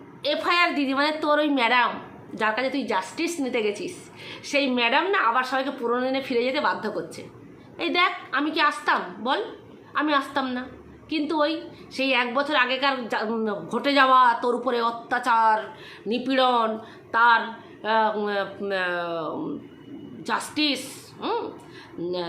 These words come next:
তার, আহ, কি বলবো, আহ, ওটাকে কি বলে বাংলায়, বল না, ধর বাবা, বিচার, তার বিচার পাইয়ে দিতে এসছে, পাইয়ে দেবে তোকে। তা আমরাও তো সেই পুরনো দিনের মানুষ, সেই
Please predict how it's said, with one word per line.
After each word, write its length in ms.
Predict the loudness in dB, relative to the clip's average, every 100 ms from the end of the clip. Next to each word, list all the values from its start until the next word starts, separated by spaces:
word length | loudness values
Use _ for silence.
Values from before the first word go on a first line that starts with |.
| 0
তার, 280 | 4 6 4 -2 -10 -16 -14
আহ, 360 | -8 -4 -4 -6 -6
কি 80 | -2
বলবো, 440 | 0 0 0 -4 -8 -16 -12 -8 -6
আহ, 280 | -4 -6 -8 -12 -18 -20 -18 -14
ওটাকে 200 | -8 -6
কি 200 | -4 0
বলে 260 | 2 2 4
বাংলায়, 400 | 2 2 0 -2 -2
বল 140 | 0 0
না, 60 | -2 -8 -16 -20 -20 -20 -20 -10
ধর 220 | -2 0
বাবা, 240 | 0 -2 -4 -8 -18 -20 -20 -20 -20 -20 -20 -20 -20 -20 -20 -18 -10
বিচার, 380 | -4 2 2 2 -4 -14 -20 -20 -20 -16 -2
তার 160 | 0 0 -2
বিচার 240 | -2 0 2 2
পাইয়ে 240 | 2 0
দিতে 180 | -2 -4
এসছে, 280 | -4 -8 -12 -12 -10 0
পাইয়ে 200 | 0 2
দেবে 200 | 0 -2
তোকে। 240 | -4 -8 -12 -18 -20 -20 -6
তা 80 | 0
আমরাও 440 | 2 4 4 4 4
তো 100 | 0
সেই 140 | -4 -4
পুরনো 260 | -4 -2 0
দিনের 260 | 0 0
মানুষ, 300 | 0 0 -2 -8 -14 -18 -20 -20 -20 -16
সেই 300 | -6 -2 0